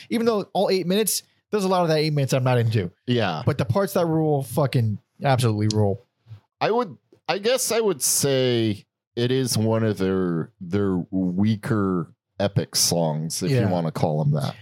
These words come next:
Speaker 1: I still like it because the parts that I like kinda scratch enough of the itch, but, um, yeah, there's,
Speaker 2: And
Speaker 1: there's
Speaker 2: you know what?
Speaker 1: some padding there.
Speaker 2: A bad No Means No song is still better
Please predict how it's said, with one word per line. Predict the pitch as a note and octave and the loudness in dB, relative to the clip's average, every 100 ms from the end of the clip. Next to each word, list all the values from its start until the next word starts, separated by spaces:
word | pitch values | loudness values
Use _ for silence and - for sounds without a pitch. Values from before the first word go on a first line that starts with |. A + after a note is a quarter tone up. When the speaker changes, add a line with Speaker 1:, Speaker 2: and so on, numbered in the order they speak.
| - - | -18 -4
Speaker 1:
I | C3 | -2
still | - G3+ | 0 0
like | F#3 F3+ | 0 0
it | F#3 - | -2 -2
because | D#3 D#3+ C3 | -2 0 0
the | |
parts | - D3 C3+ | 0 -2 0
that | D3+ B2+ - | -2 -2 -2
I | C3+ | 0
like | B2 A#2+ C3 - - | 2 2 -2 -10 -6
kinda | - B2 A2 - G1+ G1+ - - - - | 0 2 0 -2 -8 -10 -12 -16 -16 -6
scratch | D#3+ - D3 B2 | -6 -2 -2 2
enough | C3 A#2+ | 2 2
of | A#2 | 2
the | A#2 | 2
itch, | A#2+ - | 0 0
but, | A#2 G#2 - - - _ - | -2 -2 -4 -16 -20 _ -4
um, | A#2 A2+ - _ | 0 0 -2 _
yeah, | D#3 C#3 | -2 0
there's, | D#3 C#3+ | 0 -2
Speaker 2:
And | A#2+ | -2
Speaker 1:
there's | C3+ | 0
Speaker 2:
you | |
know | C#3 C3+ | 0 0
what? | A#2 A#2 | 0 0
Speaker 1:
some | B2+ | 0
padding | A#2+ A2 G#2+ | 2 2 2
there. | G#2+ G#2+ - _ _ _ _ | 0 0 -6 _ _ _ _
Speaker 2:
A | F#2 | -4
bad | E2 G#2+ A2 A2 G#2 F#2 D#2 | -2 0 2 2 0 -4 -4
No | F2+ F2+ | 0 0
Means | F2+ F2 E2+ F2+ | 0 -2 -2 0
No | F2 E2+ | 0 0
song | - - F2 E2 E2 D#2+ D#2 - - | 0 -2 0 0 0 -2 -4 -8 -6
is | F2 D2+ | -4 0
still | - - - F2+ | -2 -2 -2 -2
better | E2 F2 E2+ E2 E2 | -2 -2 0 0 -2